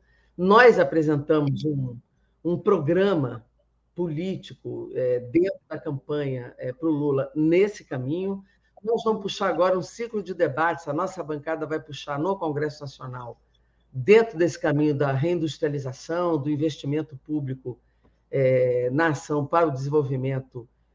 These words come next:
e geração de emprego. Então, nós estamos nesse caminho, viu, Breno? Nós não temos dúvida de que esse deve ser o caminho,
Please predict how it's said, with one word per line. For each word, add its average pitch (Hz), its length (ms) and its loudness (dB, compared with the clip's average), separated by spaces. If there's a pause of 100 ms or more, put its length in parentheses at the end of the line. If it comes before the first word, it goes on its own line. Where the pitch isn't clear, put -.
(180)
e 147 340 0
geração 147 460 0
de 131 120 -4
emprego. 175 540 -4
Então, 220 320 -2
nós 214 100 -2
estamos 262 240 -4
nesse 240 200 0
caminho, 208 340 -2
viu, 185 140 -2
Breno? 131 340 -6
Nós 156 140 -4
não 180 80 -8
temos 208 260 -8
dúvida 202 400 -4
de 220 100 -10
que - 120 -4
esse 202 120 0
deve 180 160 -4
ser 180 140 -10
o 180 60 -8
caminho, 240 440 -2